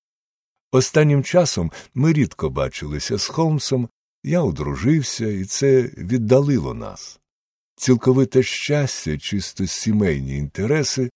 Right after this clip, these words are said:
що виникають у людини, яка вперше відчуває себе главою сім'ї, без останку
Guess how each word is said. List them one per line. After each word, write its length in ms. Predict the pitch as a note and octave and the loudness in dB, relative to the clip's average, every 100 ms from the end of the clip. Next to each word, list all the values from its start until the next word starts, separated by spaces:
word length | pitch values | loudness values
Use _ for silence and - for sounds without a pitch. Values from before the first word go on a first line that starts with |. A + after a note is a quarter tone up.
| _ _ _ | _ _ _
що 200 | - F#2+ | -6 0
виникають 580 | F#2+ G#2 F#2+ A2 G#2 F2+ | 4 4 4 2 2 0
у 60 | F#2+ | 0
людини, 480 | F#2+ E2 G#2 G2+ F#2+ _ - | 0 2 4 4 0 _ -2
яка 300 | E2 D#2+ E2+ | -2 0 -2
вперше 560 | D2+ - F2+ E2 - | -2 -4 -2 -2 -6
відчуває 640 | E2 D#2 - E2 E2 D#2+ D2+ | -6 -6 -6 -4 0 0 0
себе 460 | - E2 D2+ D#2 | -6 -8 -2 -2
главою 640 | C#2 D2 D2+ D2+ C#2+ B1 B1+ | -2 -2 -2 -2 -4 -6 -10
сім'ї, 640 | - D2 D#2 G2 D#3 D3 _ _ _ _ _ - | -10 -8 -6 -2 -2 -2 _ _ _ _ _ -2
без 220 | G2+ G2+ | 0 0
останку 1120 | G#2+ - - - B2+ D#3 D3 - - C3 B2+ | -2 -4 -8 -4 0 0 0 -4 -8 -8 -8